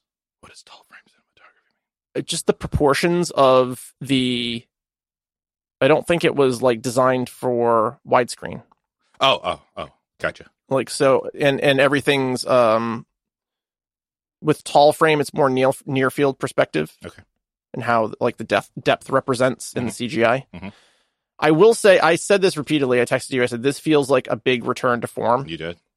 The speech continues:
Speaker 2: Um,
Speaker 1: You
Speaker 2: but
Speaker 1: did.
Speaker 2: it, also the look of it felt like, it felt, I, I will say it felt lex-, less like a Pixar movie than
Speaker 1: Mm-hmm.
Speaker 2: most,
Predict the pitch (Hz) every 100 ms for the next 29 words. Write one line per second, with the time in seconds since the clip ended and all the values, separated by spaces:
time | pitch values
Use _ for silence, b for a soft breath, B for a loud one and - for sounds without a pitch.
0 | _ 147 131 127 143 139 _ - 160 202
1 | 170 143 131 147 - 117 98 - - 117
2 | - 113 104 139 - 185 - - _ -
3 | 143 147 175 185 - 196 180 - - 196
4 | - 160 170 - 175 190 - 208 156 -
5 | 170 - 135 127 120 110 107 117 117 113
6 | 120 131 135 - - -